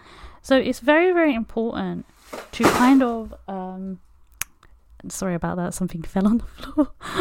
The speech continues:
Um, it's kind of really, really important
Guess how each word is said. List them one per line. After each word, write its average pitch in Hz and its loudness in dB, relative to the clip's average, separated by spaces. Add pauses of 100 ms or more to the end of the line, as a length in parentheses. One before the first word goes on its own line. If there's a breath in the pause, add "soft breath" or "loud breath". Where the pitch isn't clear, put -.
(180 loud breath)
Um, 190 2 (760 loud breath)
it's - -6
kind 320 6
of 302 6
really, 269 2
really 247 -2
important - -6